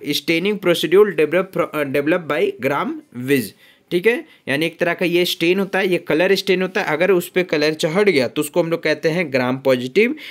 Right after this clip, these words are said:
और जिस पे कलर नहीं चढ़ा उसको हम लोग कहते हैं ग्राम नेगेटिव। अब ये कैसे होता है, किस तरीके से होता है, चलिए हम लोग फिगर के through समझते हैं, फिर नीचे में ये वाले टॉपिक को हम लोग अभी देखेंगे,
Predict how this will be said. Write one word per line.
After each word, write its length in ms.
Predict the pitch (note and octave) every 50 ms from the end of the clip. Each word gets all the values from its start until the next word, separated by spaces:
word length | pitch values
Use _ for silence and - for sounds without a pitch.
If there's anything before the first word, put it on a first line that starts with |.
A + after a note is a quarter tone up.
| - - -
और 60 | B2+
जिस 200 | C3+ D3+ D3+ -
पे 160 | - - F#3+
कलर 320 | F3+ - D3+ D3 D3 C3+ B2+
नहीं 260 | C3 C#3 F3 A#3 B3
चढ़ा 300 | B3 - E3+ C3+ C#3 D3
उसको 220 | D3+ D3 D3 - C3
हम 80 | B2+
लोग 120 | B2+ B2+ B2+
कहते 240 | B2+ A#2 A2+ - A#2
हैं 260 | C3 C#3 D3 C3+ A#2+
ग्राम 260 | A#2+ B2 B2 D3 D#3
नेगेटिव। 460 | B2+ A2+ G#2 G#2+ G#2+ G2 - G#2 - - -
अब 120 | C#3+ D#3
ये 100 | F#3 A3 G#3+ - -
कैसे 300 | D3 C3+ C3 C#3 - G3+
होता 300 | G#3 G#3 G#3 G3+ G#3 G3
है, 180 | G3+ G3+ G#3+ - - - - - _ -
किस 200 | F#3+ G#3 G3+ G3+
तरीके 320 | G3+ F3 F3 F3 F#3 F#3+
से 120 | F#3 G3 G3
होता 320 | F3 F3+ F3+ F3+ - F3+
है, 220 | F3+ G3 A3+ B3+ - - - - _ -
चलिए 300 | - E3 C#3 A#2+ G2 E2+ -
हम 140 | C3+ D3 F3
लोग 120 | G3+ G3+
फिगर 280 | - - F3+ F3+ G#3+ G#3+
के 140 | G#3+ G#3 -
through 240 | - F3+ G3+ A#3
समझते 440 | A#3+ - F3 D3+ D3+ C#3 C#3+ - D#3
हैं, 140 | D#3+ G3+ A3
फिर 200 | G#3+ - F3 D#3+
नीचे 280 | D#3 C#3+ C3 - D3+ D3
में 120 | D#3+ G#3
ये 180 | G3 D3 C#3+ C#3+
वाले 240 | C#3 C3 C3+ D3+ -
टॉपिक 380 | - - B2+ A#2 - - -
को 120 | - C#3+ C3+
हम 100 | C3 C3+
लोग 120 | C3 A2
अभी 160 | A#2+ A2 A#2+ A#2+
देखेंगे, 460 | G#2 G#2+ F#2+ - - G2 F2+ E2